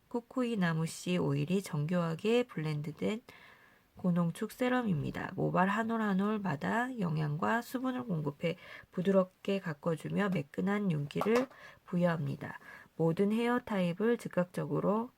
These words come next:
생기 있고 건강해 보이도록 해주며 특히 건조하고 푸석해 보이는 모발에 사용하면 좋습니다. 드라이기 하기 전 모발을 보호하기 위해 또는 스타일링 마무리로 모발에 빛나는 윤기를 주고 싶을 때 사용합니다.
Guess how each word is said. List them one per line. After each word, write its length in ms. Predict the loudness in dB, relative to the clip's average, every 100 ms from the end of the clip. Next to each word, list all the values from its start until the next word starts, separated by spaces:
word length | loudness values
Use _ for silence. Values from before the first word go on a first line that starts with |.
| -16
생기 340 | -10 -4 0
있고 300 | 0 0 0 -2
건강해 500 | -4 -4 0 0 0
보이도록 520 | -2 -4 -4 -6 -8
해주며 420 | -8 -2 0 0 -4 -20 -20 _ -2
특히 320 | -2 -2 -2
건조하고 640 | 0 0 4 4 4 0
푸석해 420 | -2 -2 0 0
보이는 340 | 0 2 2 2
모발에 400 | 0 -2 0 0
사용하면 560 | 0 -2 0 0 0
좋습니다. 640 | -2 -6 -6 -6 -6 -10 -16 -18 -20 -20 -20
드라이기 640 | -2 4 4 4 2 2 0
하기 360 | 0 0 -2
전 380 | -2 0 0 -2 -8 -20 -4
모발을 400 | -2 2 2 2
보호하기 580 | 0 0 2 2 0 0
위해 280 | 2 2 2 -2
또는 360 | -2 2 0
스타일링 560 | -2 -6 -6 -4 -2 0
마무리로 680 | 0 0 0 0 0 0 -2 -14 -20 -20 _
모발에 400 | 2 4 6 2
빛나는 500 | 2 2 2 2 0
윤기를 380 | 0 -2 -2 -4
주고 300 | -6 -6 -6
싶을 260 | -6 -12
때 160 | -6 -4
사용합니다. 720 | -2 -2 -2 -2 -6 -10